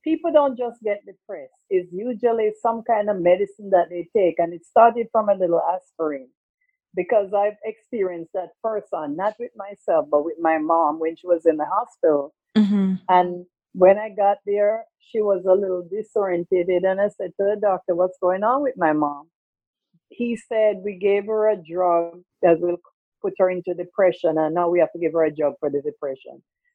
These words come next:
Speaker 1: So the drug they give her for the depression now was causing her to hallucinate. So it's from one thing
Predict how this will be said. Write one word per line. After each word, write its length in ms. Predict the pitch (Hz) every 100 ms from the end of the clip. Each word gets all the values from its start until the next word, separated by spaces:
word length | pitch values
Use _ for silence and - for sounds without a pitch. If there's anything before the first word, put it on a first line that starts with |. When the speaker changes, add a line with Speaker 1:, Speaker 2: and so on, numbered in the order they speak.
| _ -
Speaker 1:
So 80 | 180
the 120 | 175
drug 440 | 156 190 214 247
they 140 | 254 247
give 180 | 240
her 160 | 240 240 240
for 100 | 226
the 100 | 226
depression 600 | 233 220 254 240 240 190
now 140 | 180
was 160 | 170 165 _
causing 360 | 208 185 180 170
her 120 | 156
to 140 | - 156
hallucinate. 680 | 175 170 175 _ 156 147 131 _ _ _ _ _ _ _ _ _ 240
So 80 |
it's 180 | 226 226 -
from 220 | 233 220
one 380 | 208 233 254 247
thing 180 | 262